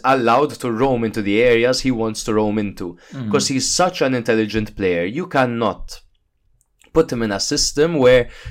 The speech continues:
Speaker 1: like, Atalanta, we know the formation they play.
Speaker 2: Mm-hmm.
Speaker 1: It's either a three four three or a three five two.
Speaker 2: Mm-hmm.
Speaker 1: Always, always, always. He cannot be in a pivot, Pasalic.
Speaker 2: I
Speaker 1: Do not
Speaker 2: agree.
Speaker 1: put him in a pivot. You put him, if, if you're gonna put him in a pivot,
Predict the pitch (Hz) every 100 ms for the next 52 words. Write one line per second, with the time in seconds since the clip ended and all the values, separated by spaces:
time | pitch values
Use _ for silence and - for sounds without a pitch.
0 | - 123 120 131 123 131 151 - 107 104
1 | - 117 123 117 104 92 90 92 90 -
2 | 92 87 87 92 87 82 - 82 - 113
3 | 104 101 113 127 110 101 92 92 - -
4 | 95 92 - 92 90 156 202 170 127 110
5 | 107 101 95 92 - - - - _ 117
6 | 107 139 139 131 113 104 101 90 82 87
7 | - - - _ _ _ _ 147 214 -
8 | 139 127 98 - 92 131 196 202 _ _
9 | _ - - _ _ _ _ - 156 143
10 | 139 110 87 - - - _ _ _ _
11 | _ - 92 80 78 - - - 113 165
12 | 160 101 - 127 117 104 98 - 82 82
13 | - - 165 175 160 127 117 147 139 156
14 | 135 131 123 117 120 113 107 104 101 -
15 | - 92 107 -